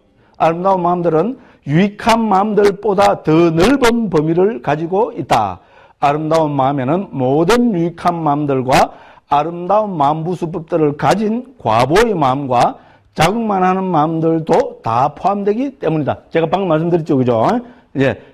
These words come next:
그래서 이제 여기서 과보의 마음과 자극만 하는 마음들은 유익한 마음이 아니고 무기의 마음이다. 그렇죠, 그죠? 예, 그래서 설명을 하고 있습니다.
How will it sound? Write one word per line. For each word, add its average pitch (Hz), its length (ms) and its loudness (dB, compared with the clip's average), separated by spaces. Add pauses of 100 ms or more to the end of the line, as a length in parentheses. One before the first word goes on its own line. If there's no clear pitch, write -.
그래서 185 540 2 (380)
이제 131 120 0
여기서 156 680 0 (300)
과보의 165 400 2
마음과 165 400 2
자극만 147 380 -2
하는 135 120 0
마음들은 127 580 0
유익한 165 420 0
마음이 180 260 0
아니고 170 360 0
무기의 143 380 0
마음이다. 127 460 0 (100)
그렇죠, 170 260 -2
그죠? 131 420 0 (360)
예, 175 80 0
그래서 165 460 -2
설명을 139 360 -2
하고 120 180 -2
있습니다. 120 520 0